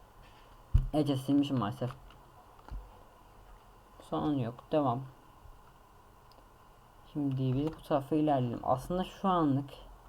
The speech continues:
yerleşmek için çok güzel bir alan. Ama şu aman, şu amanı hiç sevmiyorum. Onun için yerleşim için güzel bir alan. Şuradan iler-,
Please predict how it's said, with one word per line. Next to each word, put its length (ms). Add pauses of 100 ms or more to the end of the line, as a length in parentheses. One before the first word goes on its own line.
(840)
yerleşmek 560
için 320
çok 220
güzel 280
bir 60
alan. 180 (2500)
Ama 200
şu 160
aman, 380 (300)
şu 80
amanı 280
hiç 80
sevmiyorum. 600 (1600)
Onun 180
için 180
yerleşim 520
için 280
güzel 260
bir 80
alan. 160
Şuradan 380
iler-, 140